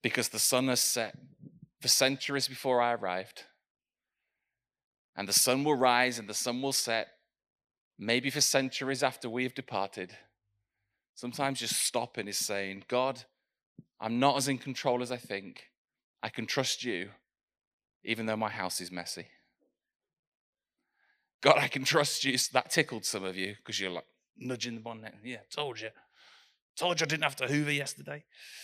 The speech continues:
When we stop, we're just saying, "Rest is more important than this thing I've gotta go and achieve." And here's another thing about rest before we get on to resting like Jesus. Rest is gonna take some discipline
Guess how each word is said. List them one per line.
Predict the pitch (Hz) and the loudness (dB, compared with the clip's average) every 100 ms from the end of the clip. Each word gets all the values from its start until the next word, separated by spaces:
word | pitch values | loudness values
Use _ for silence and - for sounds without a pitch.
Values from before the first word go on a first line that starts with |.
| - - - _ _ _ _ _ _ _ _ _ - | -18 -20 -20 _ _ _ _ _ _ _ _ _ -2
When | 143 | 2
we | 135 | 8
stop, | - - - 151 110 - - - - _ _ | 8 8 6 4 4 -2 -12 -20 -20 _ _
we're | 117 | -4
just | 117 117 | 0 2
saying, | - 117 110 107 - _ _ _ _ _ _ | 4 4 2 -2 -14 _ _ _ _ _ _
"Rest | 107 147 - - | 0 2 2 0
is | 113 | -2
more | 120 117 | -2 -4
important | 110 131 123 101 92 71 _ _ _ | -6 -6 -6 -6 -10 -16 _ _ _
than | 117 107 | -10 -4
this | - | -4
thing | - 123 104 | 0 0 0
I've | 98 | -6
gotta | 107 101 | -6 -6
go | 95 98 | -4 -4
and | 98 95 - - _ _ | -4 -8 -18 -20 _ _
achieve." | 110 - - 107 101 95 - - _ _ _ _ _ _ - - | -4 0 2 0 -4 -12 -18 -20 _ _ _ _ _ _ -4 4
And | 123 117 - _ _ _ _ | 4 4 -2 _ _ _ _
here's | 147 151 | 4 6
another | 139 135 | 4 2
thing | 147 120 | -2 -2
about | 120 110 113 | 4 4 6
rest | 123 - - | 4 2 0
before | 117 123 | -4 -6
we | 117 | -2
get | 123 | -2
on | 110 110 | -2 -4
to | - | -4
resting | 110 120 - 117 | -2 0 0 0
like | 113 107 | -2 0
Jesus. | 123 123 117 110 | 0 0 0 -2
Rest | 107 151 - - - - - - | 0 0 2 -4 -6 -16 -20 -14
is | - | -2
gonna | 139 139 | 0 2
take | 143 120 | 2 2
some | 113 98 | -2 -2
discipline | 117 - - - 95 92 | -2 -2 -2 -6 -10 -10